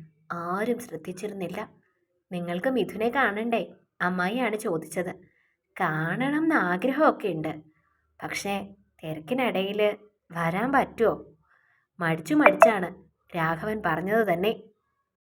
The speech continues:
"എന്താണെങ്കിലും വന്ന് നിങ്ങളെ കാണാൻ ഒരു കടമ അവനുണ്ട്. അവന് സൗകര്യമുള്ളൊരു ദിവസം തന്നെ ഉടനെ വന്ന് നിങ്ങളെ കാണാൻ പറയാട്ടോ. ചെക്കൻ എന്തെങ്കിലും മുടന്തോ വിക്കോ ഒക്കെ ഉണ്ടോയെന്ന് നിങ്ങൾക്കറിയാലോ. അതോ ഇനി സിനിമ കാണുന്നത് പോലെ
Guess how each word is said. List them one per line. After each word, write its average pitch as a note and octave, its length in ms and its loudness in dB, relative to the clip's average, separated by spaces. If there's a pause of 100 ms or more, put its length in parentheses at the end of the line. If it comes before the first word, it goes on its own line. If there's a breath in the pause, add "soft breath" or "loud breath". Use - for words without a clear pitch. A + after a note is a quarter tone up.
(440)
"എന്താണെങ്കിലും A#3+ 720 2
വന്ന് E3+ 240 -4
നിങ്ങളെ E3+ 340 -2
കാണാൻ E3 360 0 (200)
ഒരു A3 140 -4
കടമ C4+ 300 2
അവനുണ്ട്. C4+ 420 0 (760 soft breath)
അവന് D4 320 4
സൗകര്യമുള്ളൊരു F#3+ 840 6
ദിവസം F#3 340 -2
തന്നെ F3 280 -2 (200)
ഉടനെ F3 300 -2
വന്ന് F#3 260 2
നിങ്ങളെ E3+ 300 -2
കാണാൻ F3 340 -4
പറയാട്ടോ. E3 420 -2 (580 loud breath)
ചെക്കൻ D#3 300 -4
എന്തെങ്കിലും A3 380 -2
മുടന്തോ F#3+ 360 2
വിക്കോ G3+ 320 0
ഒക്കെ A#3 180 2
ഉണ്ടോയെന്ന് G3+ 420 2 (180)
നിങ്ങൾക്കറിയാലോ. B3 720 6 (600 soft breath)
അതോ F4 200 6
ഇനി E4 180 6
സിനിമ D4 360 4
കാണുന്നത് B3+ 420 8
പോലെ A3+ 280 6